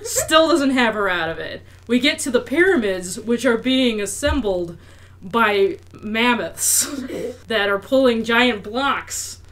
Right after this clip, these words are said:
to build the pyramids. Still not out of it, but at the very, very end, the girlfriend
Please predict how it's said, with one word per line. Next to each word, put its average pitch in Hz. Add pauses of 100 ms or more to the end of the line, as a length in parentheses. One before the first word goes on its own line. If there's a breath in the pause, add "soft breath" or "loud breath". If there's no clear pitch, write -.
(120)
to 220
build 262
the 240
pyramids. 254 (240 loud breath)
Still 359
not 349
out 339
of 190
it, 165
but 262 (300)
at 190
the 214
very, 226
very 285
end, 160 (760 soft breath)
the 196
girlfriend 185